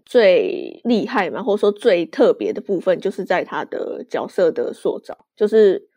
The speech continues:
不管是主要角色，就是杰克啊、Sandy 啊，或是什么圣诞老公公，他不叫圣诞老公，他叫什么？<laughs>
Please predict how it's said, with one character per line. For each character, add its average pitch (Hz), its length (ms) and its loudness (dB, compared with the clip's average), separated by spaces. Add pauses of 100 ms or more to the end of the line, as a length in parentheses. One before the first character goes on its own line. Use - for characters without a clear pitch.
(120)
不 311 140 0
管 185 220 0
是 254 240 -2
主 170 240 -2
要 214 120 4
角 208 200 -6
色， 190 120 -6
就 185 120 2
是 190 40 0
杰 156 280 -2
克 160 320 -2
啊、 104 360 -8
Sandy 180 720 -2
啊， 104 320 -8 (460)
或 180 160 -2
是 170 160 -8
什 - 140 -14
么 226 80 -12
圣 175 200 -4
诞 175 120 -2
老 - 100 -6
公 - 240 -8
公， - 220 -14 (260)
他 - 160 -10
不 - 60 -8
叫 185 100 0
圣 185 160 -4
诞 156 80 -6
老 - 60 -8
公， - 100 -12
他 - 80 -14
叫 113 100 -8
什 - 160 -16
么？ - 720 -10
<laughs> - 80 -14